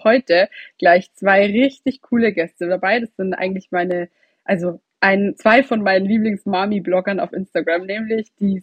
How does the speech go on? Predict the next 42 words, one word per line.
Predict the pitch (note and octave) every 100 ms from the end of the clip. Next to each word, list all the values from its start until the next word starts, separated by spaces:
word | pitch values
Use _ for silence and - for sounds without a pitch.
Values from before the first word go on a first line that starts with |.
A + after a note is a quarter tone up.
| _
Sina | C#4+ G#3 G3+
und | G#3+ A#3 _
die | G3+
Julia. | F#3+ A3+ F#3+ F3+
Sina | B3 C4+
kennt | A#3+ B3+ B3+
ihr | A3+
schon | G#3+
aus | G#3+ G#3+
der, | G3 F#3 - _ _ _
ich | _
glaub, | - F#3+
die | F3+
dritte | - D4+ F3+
Folge | - D#3+ D#3+
war's, | E3 G#3+ -
gell? | F#3 B3+ C#4
Und | - F#3+ G3 F#3
die | G3
Julia | G#3+ D4
ist | C4+ B3
heute | B3 A3+
zum | - F#3+
ersten | F#3 -
Mal | A3
dabei. | A3+ A#3+ C4+ - - -
Am | A3
Ende | B3+ C#4
der | B3+
Folge | C4 A#3+
sagen | A3+ A#3 A#3+
die |
dann | A#3 A3
auch | - G#3+ A3
ihren | G#3+ G#3+
Instagram-Namen, | A3 - F3+ E3+ E3+ F3
damit | F#3 F3+
ihr | F#3
natürlich | F#3 E3+ F3+ -
fleißig | - F3+ - _
folgen | G#3 E3+
könnt. | F3 F3+ B3+